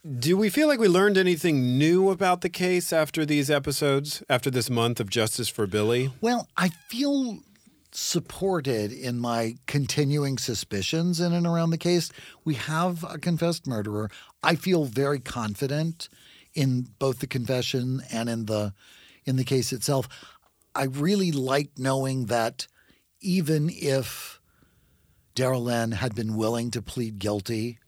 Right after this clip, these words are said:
Speaker 2: as
Speaker 1: Mm-hmm.
Speaker 2: Detective Lamberti told us,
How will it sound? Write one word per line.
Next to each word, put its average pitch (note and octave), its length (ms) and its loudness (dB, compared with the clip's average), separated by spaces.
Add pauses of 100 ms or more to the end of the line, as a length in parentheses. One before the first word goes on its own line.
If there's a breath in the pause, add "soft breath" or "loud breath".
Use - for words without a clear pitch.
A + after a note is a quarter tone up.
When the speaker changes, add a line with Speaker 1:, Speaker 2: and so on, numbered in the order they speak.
(120)
Speaker 2:
as G#2 420 -6 (140)
Speaker 1:
Mm-hmm. A2 520 -2
Speaker 2:
Detective A2+ 460 -6
Lamberti A#2 520 -4
told G2 240 -6
us, G#2 200 -6